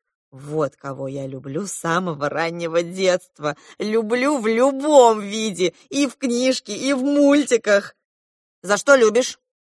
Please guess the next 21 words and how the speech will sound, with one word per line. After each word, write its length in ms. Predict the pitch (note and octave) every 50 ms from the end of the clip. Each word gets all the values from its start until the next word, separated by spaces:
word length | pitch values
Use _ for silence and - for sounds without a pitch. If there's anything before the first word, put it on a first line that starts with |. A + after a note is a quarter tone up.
| _ _ _ _ _ _ _ _ _ - -
спросил 300 | F#3 F#3 F#3 - G3 F#3+
медвежонок. 640 | F#3+ F#3+ F#3 F#3+ G3+ F3+ F#3+ F#3 F3+ F3+ _ _ _ _ _ _ _ _ _ _ _ _ _ _ _ _ _ _ _ _
Сложный 460 | - C#3+ C3+ C#3+ E3 F#3+ G3+ A3 G#3+
вопрос, 460 | G3+ G3+ G3 F#3+ F#3 F3+ E3 D3+ -
в 40 | -
сущности, 540 | - - F3+ F#3 F3+ - F3+ D#3+ - - D3+
ты 160 | - - D3+
придурок. 600 | - D#3 G3 A3+ G3 G3+ E3+ D#3+ D3+ - _ - _ _ _ _ _ _ _ _ _ _ _ _ _ _ _ _ _ _ _ _ _ _ _ _ _
Ну 160 | - A3+ C#4+
так 160 | D4 D4 C#4+ D4
это 160 | D4 - D4+
нарочно. 580 | D4 D4+ D4+ C#4+ B3+ G#3 F3+ - E3 C#3+ B2 _ _ _ _ _ _ _ _ _ _ _ _ _ _ _ _ _ _ _ _
Не 260 | - F#3 G3 G#3 A3 G#3+
знаю, 580 | F#3+ F3+ F#3 F3+ F#3 G3 G#3+ A#3+ A3+ G3 F3
но 300 | E3 E3 D#3+ D#3 D3 D#3
мне 180 | D#3 E3+ F3+ G#3
предлагают 560 | G#3+ A3+ A3 G#3 G#3+ G3+ G3 A3 B3 C#4 B3
тебя 200 | - A3 G3 F#3+
любить 280 | G3 F#3+ F#3 A3+ B3+ -
как 200 | - A3+ - -
придурка. 540 | G#3 A3+ F3 E3+ F3+ F#3+ G3 - F#3+ E3